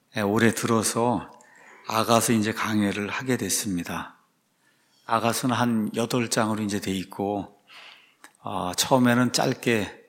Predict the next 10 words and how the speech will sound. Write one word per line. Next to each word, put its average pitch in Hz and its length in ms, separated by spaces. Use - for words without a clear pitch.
서너 123 360
번 113 180
이제 101 140
하고 107 260
이제 104 160
맞춰야 87 400
되겠다, 101 760
이렇게 110 260
생각을 110 400
했는데, 98 540